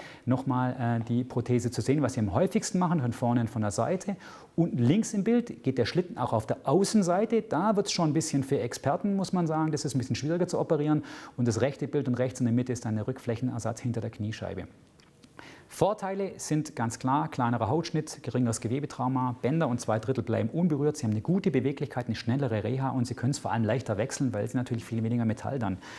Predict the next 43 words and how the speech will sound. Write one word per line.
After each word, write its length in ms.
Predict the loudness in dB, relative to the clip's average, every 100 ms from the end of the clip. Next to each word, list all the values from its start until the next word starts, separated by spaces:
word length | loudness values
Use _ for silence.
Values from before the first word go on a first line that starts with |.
| -14 -16 -8
äh, 300 | -2 -2 0
wechseln 320 | -2 0 4
müssen. 340 | 4 4 2 0 -4 -18 -20 -10
Und 160 | -2 2
für 80 | 4
den 120 | 4
Patient 460 | 2 2 0 2 2
heißt's 460 | 2 2 -2 -6 -12 -2
unter 260 | 2 4 4
anderem 260 | 2 2
auch, 360 | 2 2 0 0
dass 180 | -2 -2
er 80 | 0
eben 160 | 2
eine 100 | 2
verkürzte 420 | 0 0 0 0
Zeit 200 | 0 0
im 80 | 0
Krankenhaus 680 | 0 -2 0 -2 0 -2 -6 -8
haben 360 | 0 0 0
kann. 260 | -2 2 2
Und 140 | 2
er 80 | 2
hat 140 | 0 -2
vor 200 | -4 0
allem, 280 | 2 2
und 80 | 0
das 100 | -2
betrifft 380 | -4 -4 -4 -4
vor 80 | -6
allem 120 | -4
die 100 | -6 -2
älteren 380 | 0 2 2
Patienten, 540 | 0 -2 0 0 0 -4
auch 140 | -4
Schlitten 300 | 0 0 0
sind 200 | 0 0
für 240 | -2 -4 -2
ältere 240 | -2 0
Patienten 440 | -2 -2 -2 -2 0
eine 140 | 2
hervorragende 600 | 0 2 2 2 2 4
Lösung. 420 | 4 4 2 0